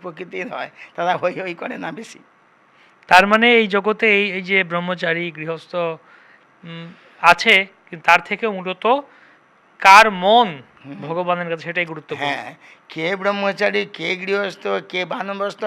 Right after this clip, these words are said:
Speaker 1: এমনকি কে সন্ন্যাস, এটা কোনো বড় কথা নয়। যে যে অবস্থায় আছে, তার মন কত ভগবানের প্রতি, রাধা মাধবের সেবার প্রতি আকৃষ্ট, গণিতার, উম, যে সেবার প্রতি,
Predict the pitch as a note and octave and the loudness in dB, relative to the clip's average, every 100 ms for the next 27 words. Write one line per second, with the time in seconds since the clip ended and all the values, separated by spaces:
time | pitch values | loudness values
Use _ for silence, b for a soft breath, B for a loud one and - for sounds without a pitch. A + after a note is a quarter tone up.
0 | G3+ B B F#3 G3 F#3+ G#3+ - G#3 - | -6 B B -8 -6 -6 -8 -4 -4 -4
1 | G3 F#3+ D#3 - D#3+ - G#3 F#3+ G3+ G3 | -6 -4 -6 -6 -10 -2 -2 0 -4 -4
2 | F#3+ F3+ F#3+ F3 C3+ B2 _ b b b | -4 -6 -10 -12 -12 -14 _ b b b
3 | _ D3+ C3 F#3 A3 G3+ F#3 F#3+ F#3+ G3 | _ -16 -2 2 4 2 0 2 2 0
4 | G3 - G#3+ G#3+ - A3 A3 G#3+ F#3 - | -2 -2 0 0 -2 -2 -2 -2 -8 -20
5 | b b - E3+ F3 G3+ G#3+ G#3+ G#3+ A3 | b b -6 0 4 4 4 2 2 2
6 | G#3+ - F#3+ F3+ - A#3+ A3+ G3+ F#3+ G3+ | -2 -6 -6 -6 0 2 2 0 -2 -4
7 | G3+ G3+ E3 F3 F#3 E3+ F#3 F3+ F3 F3+ | -2 -4 -6 -14 -12 -10 -6 -4 -4 -6
8 | F#3 F#3 F3+ F#3 E3 F3 F3 E3 E3+ F3 | -8 -8 -8 -8 -10 -10 -10 -10 -16 -14
9 | E3+ E3+ b b E3+ - E3+ F3 - F3 | -14 -14 b b -10 -10 -12 -12 -8 -8
10 | D#3 E3 E3 E3 D#3 E3+ D#3 D#3 - b | -6 -8 -10 -12 -8 -4 -4 -6 -16 b
11 | b - E3 D3 C#3+ C#3 C#3+ C#3+ C3 D#3 | b -14 -12 -10 -10 -10 -10 -12 -8 -4
12 | D#3 D3 D3 b b - - F3 - - | -2 -4 -8 b b -20 -20 -16 -8 -4
13 | F3 F3 E3+ D#3+ D#3+ - D#3+ | 2 2 0 -8 -12 -12 -14